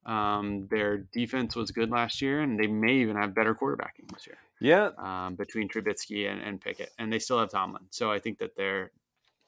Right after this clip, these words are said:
Speaker 1: the, the pieces are still there.
Speaker 2: I could see them finishing in third in that division for sure.
Speaker 1: Yeah, yeah, I think, I think that's absolutely right, and, and, you know, they could be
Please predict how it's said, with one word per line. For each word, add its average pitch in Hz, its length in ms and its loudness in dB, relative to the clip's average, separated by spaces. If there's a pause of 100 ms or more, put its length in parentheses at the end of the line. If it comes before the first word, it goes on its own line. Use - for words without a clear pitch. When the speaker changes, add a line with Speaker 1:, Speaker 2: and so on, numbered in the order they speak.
(220)
Speaker 1:
the, 104 540 -4 (280)
the - 60 -10
pieces 120 420 -2
are 92 80 0
still - 260 -8
there. - 120 -12 (400)
Speaker 2:
I 160 100 4
could 302 180 0
see 196 140 0
them 147 200 4
finishing 117 840 2 (200)
in 107 260 -2
third 104 380 4
in 87 100 -4
that 90 140 -2
division 78 420 -4
for 78 120 -14
sure. 76 340 -6 (760)
Speaker 1:
Yeah, 113 180 2 (280)
yeah, 117 180 4
I 101 60 -2
think, 104 180 -4 (200)
I 117 60 -4
think 107 160 -2
that's 101 220 -2
absolutely - 400 -6
right, 50 200 -4
and, - 200 -10 (140)
and, 104 200 -12
you 151 100 -2
know, 104 180 -2 (460)
they 113 140 0
could 110 180 -6
be 107 300 -4